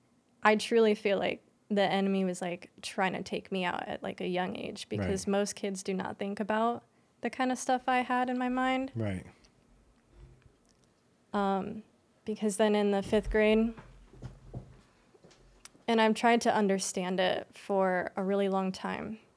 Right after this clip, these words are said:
Speaker 1: but in the fifth grade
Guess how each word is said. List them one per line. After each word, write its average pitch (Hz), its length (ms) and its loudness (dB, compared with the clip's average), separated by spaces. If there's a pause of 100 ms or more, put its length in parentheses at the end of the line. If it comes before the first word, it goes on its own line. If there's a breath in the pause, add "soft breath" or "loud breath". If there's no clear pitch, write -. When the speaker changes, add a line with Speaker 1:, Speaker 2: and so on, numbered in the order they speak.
(1700 soft breath)
Speaker 1:
but 196 540 4
in 208 120 0
the 202 80 -2
fifth 214 280 -2
grade 202 400 -2